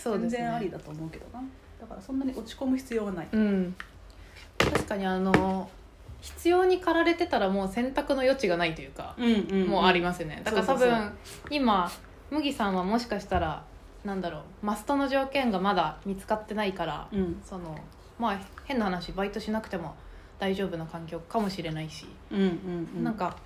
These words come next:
Speaker 1: まだ多分、自分が何をマストにしていくのかっていうのが決まってないタイミングなのかなと思うので、
Speaker 2: うんうん。
Speaker 1: いろいろチャレンジしてみるっていうのも手です。
Speaker 2: そうだね。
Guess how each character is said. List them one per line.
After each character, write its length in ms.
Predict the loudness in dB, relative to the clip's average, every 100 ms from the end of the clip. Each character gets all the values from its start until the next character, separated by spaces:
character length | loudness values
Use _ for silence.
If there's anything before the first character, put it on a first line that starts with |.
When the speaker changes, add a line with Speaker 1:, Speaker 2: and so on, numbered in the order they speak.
| -4
Speaker 1:
ま 120 | 0
だ 100 | 0
多 120 | -2
分、 280 | 0 0 -2 -6
自 160 | -10
分 180 | -6 -4
が 100 | 0
何 300 | 0 2 2
を 60 | 0
マ 140 | -2
ス 100 | -4
ト 60 | -4
に 100 | -4
し 60 |
て 100 | -2
い 60 | -6
く 100 | -6 -14 -14 -12 -8
の 80 | -6
か 120 | -6
っ 40 |
て 160 | -8 -8
い 20 |
う 40 | -6
の 80 | -8
が 160 | -12 -14 -20 -18
決 120 | -8 -6
ま 100 | -6
っ 40 |
て 160 | -2 0
な 100 | 0
い 60 |
タ 120 | -2
イ 40 | -6
ミ 120 | -6
ン 40 |
グ 80 | -6
な 100 | -6
の 100 | -6
か 100 | -8
な 140 | -10 -10
と 120 | -10
思 160 | -8
う 60 | -8
の 140 | -8 -10
で、 160 | -12 -6
Speaker 2:
う 40 |
ん 40 | -4
う 20 |
ん。 400 | -4 -6 -10 -8
Speaker 1:
い 40 | -4
ろ 80 |
い 40 | -4
ろ 80 | -4
チ 120 | -6
ャ 100 | -6
レ 80 | -4
ン 100 | -4
ジ 100 | -6
し 80 | -10
て 100 | -10
み 140 | -8
る 60 | -10
っ 40 | -16 -12
て 80 | -8
い 100 | -6
う 20 |
の 60 | -8
も 60 | -12 -20 -20 -20 -20 -12
手 100 | -8
で 140 | -6 -8
す。 60 |
Speaker 2:
そ 60 | -10
う 40 |
だ 60 | -10
ね。 240 | -8 -10